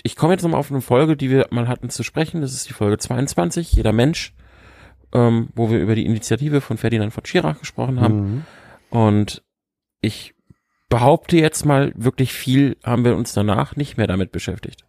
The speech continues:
Speaker 2: Das ist richtig, ja.
Speaker 1: Und das wären aber so Möglichkeiten, wo man hätte
Speaker 2: Da
Speaker 1: sich
Speaker 2: noch mal
Speaker 1: einsetzen
Speaker 2: nachhaken,
Speaker 1: können.
Speaker 2: ne? Ja.
Speaker 1: Aber, äh,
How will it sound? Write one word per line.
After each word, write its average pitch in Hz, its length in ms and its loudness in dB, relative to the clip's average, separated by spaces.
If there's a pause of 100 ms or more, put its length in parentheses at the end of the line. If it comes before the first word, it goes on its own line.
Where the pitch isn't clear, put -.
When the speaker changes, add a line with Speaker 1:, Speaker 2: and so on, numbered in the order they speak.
Speaker 2:
Das 95 200 -6
ist - 160 -10
richtig, - 340 -14
ja. 62 260 -14 (500)
Speaker 1:
Und 98 580 0
das - 240 0
wären 120 120 2
aber 113 120 2
so 104 80 2
Möglichkeiten, 131 680 -2 (100)
wo 117 220 -6
man 127 180 2
hätte 131 360 -2 (180)
Speaker 2:
Da 87 100 -8
Speaker 1:
sich 113 140 -2
Speaker 2:
noch - 60 -2
mal 131 60 0
Speaker 1:
einsetzen 110 420 0
Speaker 2:
nachhaken, 92 220 -2
Speaker 1:
können. 69 120 -8
Speaker 2:
ne? 95 180 -10 (140)
Ja. 82 240 -6 (480)
Speaker 1:
Aber, 104 460 4 (160)
äh, 95 380 0